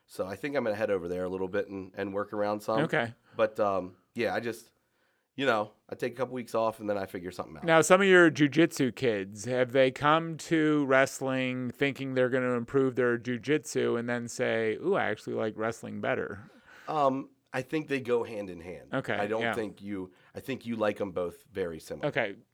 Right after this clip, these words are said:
Speaker 2: and you, and you can do 'em, and you obviously
Speaker 1: Yeah.
Speaker 2: could, can do 'em both. It just seems so counterintuitive 'cause one, you're supposed to be
Speaker 1: Yeah.
Speaker 2: doing something one way, and the other, you're definitely not supposed to be doing it that way,
Speaker 1: Yeah,
Speaker 2: so.
Speaker 1: but, I mean, you still, you have that competitive edge and that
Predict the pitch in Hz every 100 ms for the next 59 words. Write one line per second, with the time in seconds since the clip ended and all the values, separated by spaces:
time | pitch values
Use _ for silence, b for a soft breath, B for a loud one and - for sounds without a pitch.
0 | - 143 156 147 151 143 143 139 110 104
1 | 98 110 117 104 104 117 110 113 107 110
2 | 80 - 123 113 104 98 110 120 143 165
3 | 156 175 156 165 156 160 151 143 135 120
4 | 151 143 131 127 147 131 143 165 156 147
5 | 139 123 - 160 139 127 160 156 151 131
6 | 139 143 135 135 135 135 135 135 139 139
7 | 135 131 123 117 147 143 131 135 139 -
8 | 120 113 117 117 113 - 107 101 104 107
9 | 87 90 104 101 110 110 110 110 127 -
10 | - 135 117 98 92 98 101 98 95 -
11 | 92 107 101 104 101 98 95 90 95 90